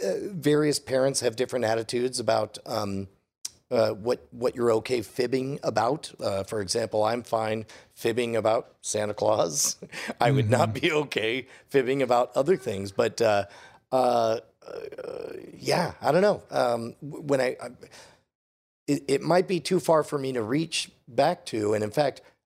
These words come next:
Speaker 1: uh, somewhere out there is, is me playing through this game, and my thoughts are out there. If anyone can find them, cord killers at gmail dot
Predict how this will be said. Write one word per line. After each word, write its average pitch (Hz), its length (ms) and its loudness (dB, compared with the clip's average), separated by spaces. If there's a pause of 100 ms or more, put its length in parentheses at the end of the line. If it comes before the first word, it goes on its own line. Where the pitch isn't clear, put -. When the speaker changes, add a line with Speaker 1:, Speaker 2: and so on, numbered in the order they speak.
(200)
Speaker 1:
uh, 113 160 0
somewhere 180 420 2
out 110 220 0
there 113 400 0
is, 107 560 -4 (480)
is 110 260 -2 (120)
me 135 320 -2
playing 127 420 -2
through 139 220 -2
this 120 200 0
game, 104 480 -2 (380)
and 123 120 0
my 113 120 2
thoughts 147 400 2
are 110 120 2
out 131 240 2
there. 98 300 -6 (100)
If - 120 -4
anyone 110 280 2
can 92 140 -12
find 117 300 0
them, 92 200 -4
cord 101 280 -4
killers 101 300 -4
at 95 80 -10
gmail 95 340 -8
dot 110 100 -6